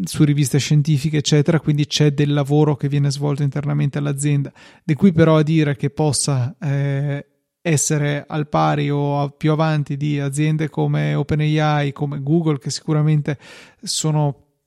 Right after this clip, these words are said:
mm, diciamo, più pubblicamente dedicate a questo genere di, eh, di ricerche e di funzionalità, ecco, questo mi sembra improbabile.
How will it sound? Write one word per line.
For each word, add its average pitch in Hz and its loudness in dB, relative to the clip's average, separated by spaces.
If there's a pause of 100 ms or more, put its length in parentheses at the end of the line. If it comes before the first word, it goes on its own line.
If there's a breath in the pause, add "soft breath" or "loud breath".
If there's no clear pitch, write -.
(340)
mm, - -10
diciamo, 165 0
più 208 -2
pubblicamente 160 4
dedicate 151 0
a 139 -4
questo 139 -6
genere 143 -2
di, 139 -4 (320 loud breath)
eh, 139 -4
di 147 -6
ricerche 147 0
e - 0
di 143 -2
funzionalità, 147 0
ecco, 139 -10
questo - -10
mi 147 -4
sembra 151 -4
improbabile. 156 -6